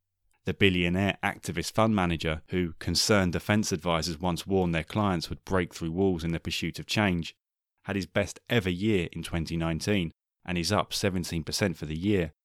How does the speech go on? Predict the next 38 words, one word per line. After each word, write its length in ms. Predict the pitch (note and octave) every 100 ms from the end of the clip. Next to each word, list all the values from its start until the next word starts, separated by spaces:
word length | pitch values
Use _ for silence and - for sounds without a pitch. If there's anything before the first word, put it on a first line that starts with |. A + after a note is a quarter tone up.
| -
as 160 | F#2+ E2+
of 80 | E2+
April 300 | D#2+ - D#2+
thirtieth. 600 | E2+ F#2 - E2+ - - _ _ _ _ _ _ _ _ _
There 220 | F#2+ G2
is 100 | G2
no 160 | G#2 F#2+
rubble 340 | F2+ G2 F#2+
around 260 | F2 F2 E2+
the 60 |
self-isolating 840 | E2 F#2 E2+ - E2+ - F2 E2+ D#2+
Ackman 380 | F#2 - F2 F2+
these 180 | F#2+ E2
days. 340 | D#2+ D#2+ D#2 _ _ _ _
For 80 | -
almost 400 | G2+ F2+ F2 -
three 240 | G#2+ G2+ G2
years, 420 | G2 G2 E2+ -
he 160 | F2
has 100 | F2
eschewed 520 | E2 - - A2 E2+ -
direct 480 | D#2+ E2+ G2+ -
confrontation 760 | - F#2+ F2 F2 G#2 G#2 - D#2+
with 140 | D2+
management 440 | E2 F#2 F2 E2 D#2+
teams, 360 | E2+ D#2 D2+ _ _ _ -
activist 440 | G#2+ - F#2+ F2
short 280 | - A2 G2+
selling, 340 | - E2+ D#2 - _ _
and 160 | - E2+
investing 500 | E2 G2+ E2+ - E2
in 120 | E2+ -
anything 460 | G#2+ F#2+ - D#2+
but 140 | D2+ E2+
the 80 | F#2+
highest 460 | - G#2 F2 -
quality 400 | - G2+ F2 -
businesses, 600 | E2 F2+ F2 - D#2+ D#2